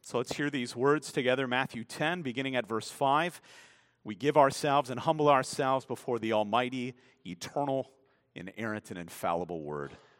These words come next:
of God." "These twelve Jesus sent out, instructing them, 'Go nowhere among the Gentiles and enter no town of the Samaritans,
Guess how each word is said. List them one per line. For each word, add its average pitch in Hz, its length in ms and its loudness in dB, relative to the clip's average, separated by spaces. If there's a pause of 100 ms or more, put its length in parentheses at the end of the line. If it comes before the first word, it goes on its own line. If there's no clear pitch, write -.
(120)
of - 260 -12
God." 71 420 -8 (1160)
"These 160 440 -2
twelve 135 440 6
Jesus 120 400 -8
sent 120 220 -4
out, 101 160 2
instructing 135 600 0
them, 117 220 -2
'Go 123 200 8
nowhere 170 380 8
among 165 260 6
the 151 100 4
Gentiles 127 760 2
and 120 120 0
enter 135 220 2
no 131 160 4
town 107 340 0
of 104 80 -6
the 107 80 -6
Samaritans, 107 1000 0